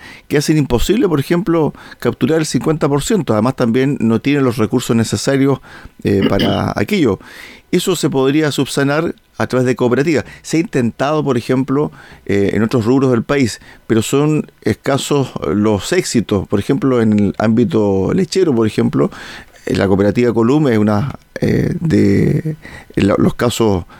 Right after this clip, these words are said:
de estudio, porque se ha mantenido en el tiempo. Pero por de pronto uno echa de menos también cómo potenciar el sector artesanal desde la unión y también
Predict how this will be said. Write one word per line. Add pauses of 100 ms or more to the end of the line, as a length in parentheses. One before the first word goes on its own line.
(140)
de
estudio,
porque
se
ha
mantenido
en
el
tiempo. (400)
Pero
por
de
pronto
uno
echa
de
menos
también (400)
cómo
potenciar
el
sector
artesanal (380)
desde
la
unión (100)
y
también